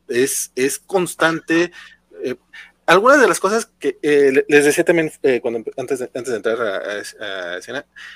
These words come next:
la traté de ver un poquito más con, con ojo crítico. Eso no quiere decir que no la haya amado y que no, <laughs> que no esté súper emocionado. Pero, por ejemplo, hubo cosas que, que sí, sí me quedé así como que, güey, si ya saben que es Peter Parker, eh, que,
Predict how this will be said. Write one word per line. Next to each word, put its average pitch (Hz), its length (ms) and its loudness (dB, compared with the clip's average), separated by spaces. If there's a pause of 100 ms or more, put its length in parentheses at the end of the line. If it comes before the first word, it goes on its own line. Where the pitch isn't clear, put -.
(180)
la 139 120 2
traté 190 200 0
de 208 80 6
ver 208 100 6
un 202 80 -2
poquito - 300 -6
más 175 140 -4
con, 143 200 -10 (100)
con 113 200 -14
ojo 127 200 -6
crítico. 131 320 -6
Eso 156 140 -2
no 143 80 -4
quiere 131 140 -2
decir 120 120 -8
que 123 60 -10
no 110 80 -6
la 113 60 -2
haya 110 140 -2
amado 104 380 -4
y 90 60 -10
que 90 140 -12
no, 95 80 -12
<laughs> - 180 -12
que 110 80 -8
no - 60 -8
esté - 180 -12
súper - 220 -6
emocionado. 98 480 -8 (840)
Pero, 127 140 0
por 131 80 0
ejemplo, 160 260 0
hubo 180 180 8
cosas 185 200 0
que, 151 140 2
que - 180 -4
sí, 131 200 -4
sí 156 120 -4
me 156 80 -2
quedé 143 80 2
así 139 120 -8
como 123 160 -4
que, 110 120 -6
güey, 135 180 -2
si - 140 -8
ya 170 120 2
saben 190 320 0
que 175 120 -8
es - 80 -10
Peter - 340 -10
Parker, 151 400 -4 (580)
eh, 123 160 -6 (240)
que, 143 160 4